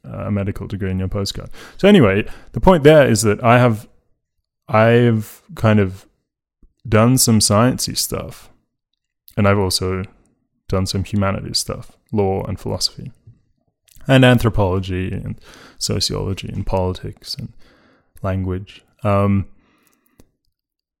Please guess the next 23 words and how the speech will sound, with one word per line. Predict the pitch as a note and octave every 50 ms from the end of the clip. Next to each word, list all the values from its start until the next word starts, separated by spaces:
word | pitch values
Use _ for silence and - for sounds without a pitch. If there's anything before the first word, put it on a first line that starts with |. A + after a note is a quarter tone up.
| _ _ _ _ _ _ _ _ _ -
yeah, | E3 F#3 F#3+ A#2 G2 - - - -
so, | - - - E3+ F3 F3+ F3+ F3+ F3+ - - _ _ _ _ _ _ _ _ _ _ _ _ _ F3 F3+ _ _ _ _ - - _ _ _ _ _ _ _ _ _ _ _ _ _ _ _ -
I | D3 D3+
mean, | E3 E3 D#3+ D3+ C#3+ C#3 -
really, | C3+ D#3 G3+ G#3+ G3 C#3 G2 F#2+ G#2 A2+ A#2 - - _ _ _ _ _ _ _ _ _ _ _ -
the | A#2 A2+ B2+
case | A#2+ - - - C#3+ F3 - - -
for | - - D#3 B2+
why | G#2 G2 G#2 G#2 A2 B2 C3+ C#3
humanities | B2 - A2+ G#2+ G2+ G#2 G#2+ G#2+ - - G#2 F#2+ F#2+ -
are | - G2+
valuable | F#2 G2+ F#2 F#2+ G2+ G#2 G2 F#2 F#2+ G#2 G#2
doesn't | - A2+ G#2+ G2+ G#2 -
need | A2 G#2 G2 F2+ -
to | -
be | F#2 F#2+ F2+
made, | F#2 G2 F#2+ - - - - - - _ _ _ _ _ _ _ _ _ _ _ _ -
shouldn't | - - - G#3 G3+ E3+ C3+
have | C3+ E3+ F#3+ -
to | - A#2+
be | G2+ G2
made, | - F2 E2 - - - -
because | A2 G#2+ - B2 A2+ G#2 G#2 G2+ - - -